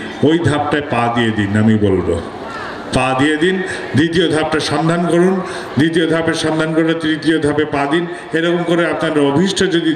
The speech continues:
দোতলা হয়, তাহলে দোতলায় উঠে পড়ুন। এক লাফে কেউ দোতলায় ওঠে না, ওই রকম করেই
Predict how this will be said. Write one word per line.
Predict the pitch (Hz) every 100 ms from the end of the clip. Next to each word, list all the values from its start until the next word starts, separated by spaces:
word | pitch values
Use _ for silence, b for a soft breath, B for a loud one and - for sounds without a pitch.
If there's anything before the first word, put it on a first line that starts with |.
| 127
দোতলা | 147 147 156 147
হয়, | 135 123
তাহলে | 139 131
দোতলায় | 131 135 127 123
উঠে | 117 117 107
পড়ুন। | 101 95 90 - - - B B B -
এক | 147 185
লাফে | 185 175 196
কেউ | 190 180
দোতলায় | 165 160 160 156 135
ওঠে | 120 117
না, | 98 90 B B -
ওই | 139
রকম | 151 147
করেই | 147 160 175